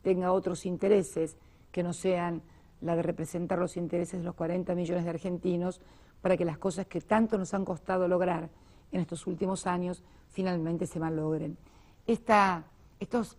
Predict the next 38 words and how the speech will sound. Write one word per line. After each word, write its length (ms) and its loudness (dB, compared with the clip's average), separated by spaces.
cosas 240 -2
que 80 -4
a 20 -2
veces 200 -2
decimos 420 -2
sobre 180 -2
el 60 0
pasado 400 -2
no 80 0
es 60 0
con 180 -4
el 80 -2
ánimo 280 -2
de 100 -2
fiscalizar, 840 -2
con 160 0
el 100 0
ánimo 280 0
de 80 0
acusar 600 2
o 120 4
de 120 2
poner 520 2
en 120 0
mayor 380 0
valor 420 2
lo 80 -4
que 100 -4
nosotros 460 -2
hemos 260 -4
hecho, 220 -2
sino 240 -4
por 160 -2
el 80 0
contrario, 640 0
tratar 500 2
de 380 0
evitar 580 2